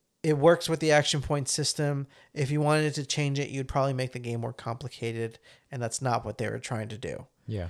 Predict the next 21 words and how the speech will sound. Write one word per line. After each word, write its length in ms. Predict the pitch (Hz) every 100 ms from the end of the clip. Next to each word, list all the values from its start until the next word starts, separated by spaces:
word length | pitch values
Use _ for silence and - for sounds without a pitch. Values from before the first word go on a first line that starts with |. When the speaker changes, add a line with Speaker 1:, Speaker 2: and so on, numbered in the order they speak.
| -
Speaker 1:
So 260 | - 120 107
they 140 | 123
wanted 240 | 139 139 135
to 80 | 135
go 200 | 135 123
with 260 | 117 - -
s-, 100 | 131
the 160 | 147 135
simpler 400 | - 139 147 117
is 140 | 113
better 260 | 160 165 165
approach, 500 | - 165 160 - - - -
which 180 | - 131
I 60 | 117
think 260 | 110 110
works 220 | 143 170 -
for 80 |
this 160 | 147 143
particular 480 | 143 - 131 131 123
game. 300 | 120 117 113 _ - - - -
So 540 | - 139 120 117 113